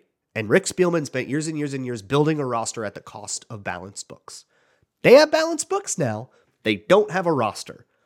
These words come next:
One of those things is a lot better to helping you win a game. <laughs> So now they have to get a roster. And guess what? It's gonna unbalance their books to get that roster. It has to.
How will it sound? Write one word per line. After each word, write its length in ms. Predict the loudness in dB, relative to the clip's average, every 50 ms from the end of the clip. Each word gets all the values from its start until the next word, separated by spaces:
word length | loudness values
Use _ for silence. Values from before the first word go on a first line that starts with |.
| _ _ _ 4
One 160 | 4 4 4
of 140 | 4 0 -2
those 240 | -2 -2 0 -2 -2
things 260 | -4 -4 -4 -4 -4
is 120 | -4 -4
a 60 | -4 -2
lot 260 | -2 -2 -2 -2 -2
better 220 | -2 -2 -2 0
to 80 | 0 2
helping 300 | 2 2 2 0 -2 -8
you 80 | -6
win 180 | -6 -6 -6 -8
a 40 | -4
game. 240 | -2 0 0 0 0 -4 -12 _ -8
<laughs> 100 | -8 -8 -8 -10 -20 _ _ _ -20 -20 _ _ _ _ _ _ _ _ -20 -20 -20 -20 -20 _ _ _ -8
So 580 | -4 0 4 6 6 8 6 6 4 -2 -6 -14 _ -8
now 220 | 0 2 4 4
they 80 | 4 4
have 80 | 2 0
to 60 | -2
get 140 | 0 0 0
a 40 | 0
roster. 480 | 0 -2 -4 -4 -6 -10 -12 -12 -14 _ _ _ _ -4
And 100 | 0 2
guess 180 | 2 2 4
what? 140 | 4 2 2
It's 100 | 2 -2
gonna 180 | -4 -4 -2 -2
unbalance 460 | -4 -2 -2 -2 -2 -2 -4 -6 -6
their 120 | -8 -8
books 200 | -8 -10 -12 -12 -8
to 80 | -2
get 180 | -2 -2 -2 -2
that 160 | -6 -10 -10
roster. 280 | -12 -14 -14 -14 -14 -6
It 80 | 0
has 220 | 2 2 2 0 -4
to. 120 | -10 -14